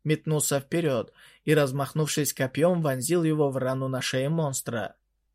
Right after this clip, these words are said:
Копьё прошло на вылет, пригвоздив ящерицу к палубе. Ящерица забилась в конвульсиях,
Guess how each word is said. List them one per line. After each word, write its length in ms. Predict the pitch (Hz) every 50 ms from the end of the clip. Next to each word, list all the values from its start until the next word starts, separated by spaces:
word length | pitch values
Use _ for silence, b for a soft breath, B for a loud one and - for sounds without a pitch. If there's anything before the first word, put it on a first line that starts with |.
| _ _ _ _ _
Копьё 420 | - - 135 127 - - 143 185 202
прошло 440 | - - 156 147 - - 151 151 147
на 140 | 147 143 135
вылет, 420 | 120 147 175 190 151 131 - _
пригвоздив 600 | - 151 151 147 - 156 147 135 127 143 143 135
ящерицу 600 | 135 131 139 135 - - 143 131 127 131 - 175
к 100 | - _
палубе. 600 | - 196 180 151 139 123 117 120 117 107 - - _ _ _ _ _ _ _ _ _
Ящерица 720 | - 120 120 131 143 170 175 - - 160 156 160 - 156 156
забилась 440 | 147 147 135 147 143 139 139 135 -
в 80 | -
конвульсиях, 760 | - - 127 123 123 143 165 175 - - 135 127 120 113 b